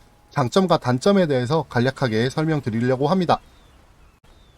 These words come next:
네, 보석 인프런은요, 특정 던전에서 십 에서 이십 퍼센트 확률로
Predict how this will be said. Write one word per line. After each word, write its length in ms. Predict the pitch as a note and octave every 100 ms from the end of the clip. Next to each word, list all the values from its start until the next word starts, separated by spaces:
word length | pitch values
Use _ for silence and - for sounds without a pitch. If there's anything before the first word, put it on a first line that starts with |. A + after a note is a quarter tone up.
| _ _ _ _
네, 80 | D3
보석 340 | - E3 B3
인프런은요, 680 | A3+ G#3 G3 F3 D3+ F#3+ D#3 -
특정 320 | - C4 A#3
던전에서 840 | C#3 C3+ F#3 G#3 F3 C3+ D3 C3 F#2+
십 240 | - A3+
에서 220 | B3+ G#3
이십 240 | C3+ D3 -
퍼센트 320 | F#3+ E3+ E3
확률로 520 | E3 E3+ E3 C#3 F#3+